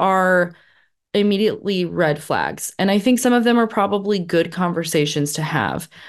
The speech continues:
Um, but I guess the bigger question would be, what is missing from this? What, what do you see that's not present? It's not so much that the things that are present are always wrong, although some of them are, like the race, racial reconciliation, social justice stuff gets very, very unbiblical very quickly.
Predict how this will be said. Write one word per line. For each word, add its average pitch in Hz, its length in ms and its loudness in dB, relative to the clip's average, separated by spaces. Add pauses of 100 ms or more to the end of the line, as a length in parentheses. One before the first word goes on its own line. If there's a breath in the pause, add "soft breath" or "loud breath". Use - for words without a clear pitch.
(280 loud breath)
Um, 160 540 2 (160)
but 185 380 2
I 185 80 2
guess 220 300 2
the 202 120 0
bigger 190 380 0
question 175 480 -2
would 160 180 -2
be, 151 400 0 (800 loud breath)
what 202 280 2
is 185 180 2
missing - 640 -2 (120)
from 123 200 2
this? 110 320 -2
What, 208 180 4
what 226 140 4
do 311 80 6
you 339 100 6
see 285 160 2
that's 202 180 0
not 147 480 2
present? - 460 -10
It's - 140 2
not 311 160 4
so 349 80 6
much 277 180 4
that 233 140 2
the 220 80 4
things 226 260 4
that 220 100 4
are 208 60 4
present 196 380 0
are - 180 -4
always 175 340 4
wrong, 151 220 2
although 156 180 0
some 269 220 2
of 190 120 0
them 160 120 -2
are, 135 100 0
like 147 180 -4
the 160 80 -4
race, 165 260 0 (100)
racial 180 240 -2
reconciliation, 156 680 0
social 139 360 -2
justice 160 360 0
stuff 147 260 0
gets - 180 -6
very, 165 640 4
very 135 240 -2
unbiblical 143 460 -2
very 143 180 0
quickly. 160 500 0